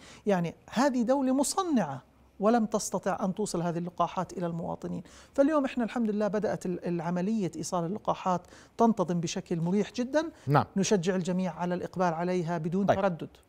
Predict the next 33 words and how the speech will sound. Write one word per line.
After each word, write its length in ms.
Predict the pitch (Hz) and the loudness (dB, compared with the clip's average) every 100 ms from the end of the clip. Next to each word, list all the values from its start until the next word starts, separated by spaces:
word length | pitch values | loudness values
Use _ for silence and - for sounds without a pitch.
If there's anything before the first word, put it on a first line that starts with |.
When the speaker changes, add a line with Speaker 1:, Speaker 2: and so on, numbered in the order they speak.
| _ _ - - - | _ _ -10 -2 6
Speaker 2:
اجتنا 320 | 196 190 170 | 6 8 6
ملاحظات 480 | 156 143 143 147 127 | 6 6 6 6 6
دكتور، 360 | 120 147 156 | 2 4 6
وأنا 180 | 131 127 | 4 2
بحب 320 | 107 143 120 | 2 2 0
إنه 140 | 123 117 | 0 0
نكون 200 | 139 120 | 0 -2
شفافين 480 | 123 127 - 131 | 0 -2 0 2
وواضحين 340 | 120 107 - 127 | 2 0 -2 -4
في 160 | 120 | 0
هذا 140 | 123 117 | 0 2
الملف 300 | 113 120 - | 2 0 -2
تحديدا، 380 | - 131 135 135 | -6 -2 -2 -2
لأنه 240 | 117 117 120 | -2 -2 0
هذا 120 | 120 | 0
ملف 240 | 113 120 - - - - | 0 -2 -6 -20 -14 -2
مهم 240 | 117 143 | 2 2
جدا 340 | 131 139 156 139 | 2 0 0 0
وملف 440 | 117 120 127 - | 0 2 2 0
أمن 200 | 147 131 | 0 2
وطني 360 | 127 123 95 92 | 2 0 -4 -4
إن 60 | |
صح 200 | 104 - 107 | -8 -6 -6
التعبير. 380 | 104 101 127 - - | -4 -4 -4 -8 -10
Speaker 1:
نعم. 140 | 165 151 _ _ _ 110 | -10 -10 _ _ _ -6
Speaker 2:
آه، 360 | 110 110 107 - 101 | -2 -2 -2 -6 -10
وأنا 340 | 101 143 156 | -4 2 4
اليوم 400 | 139 147 143 139 - | 6 6 4 0 -4
اجتنا 260 | 151 156 | -4 0
ملاحظات 340 | 147 139 160 - | 0 0 0 -2
حول 140 | 180 | 0
الجرعة 280 | 175 175 165 | 2 2 0
الثانية، 360 | - 185 120 | 0 -2 -4